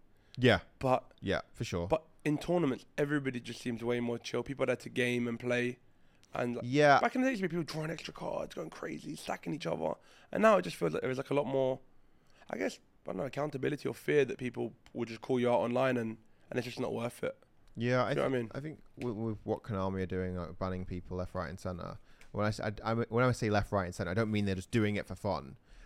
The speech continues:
Speaker 1: I mean, there are reasons there, but now they are, they're, they're doing it for what they think's right for the game, which is fair play to them. Um, so people are now, like, their actions are more accountable now than they used to be, because it feels like Konami now are more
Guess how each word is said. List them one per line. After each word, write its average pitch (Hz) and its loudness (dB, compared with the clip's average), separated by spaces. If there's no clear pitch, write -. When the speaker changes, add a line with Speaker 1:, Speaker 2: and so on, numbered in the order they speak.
Speaker 1:
I - -6
mean, 104 2
there 110 4
are 107 8
reasons 101 2
there, 85 0
but 98 -4
now 107 2
they 101 4
are, 92 2
they're, 98 0
they're 98 2
doing 110 4
it 95 -10
for 104 -4
what 95 2
they 95 -4
think's 98 -8
right 92 2
for - -10
the 95 -2
game, 87 -2
which - -6
is 143 -8
fair 143 8
play 101 2
to - -12
them. - -8
Um, 98 2
so 104 4
people 123 0
are - 4
now, 98 2
like, - -10
their 107 4
actions - -2
are 110 2
more 107 4
accountable 101 -2
now 90 -2
than 92 -2
they 92 -4
used 90 -6
to - -8
be, - -8
because 101 0
it - -8
feels 101 0
like 90 -4
Konami 98 0
now 92 0
are 90 0
more 92 0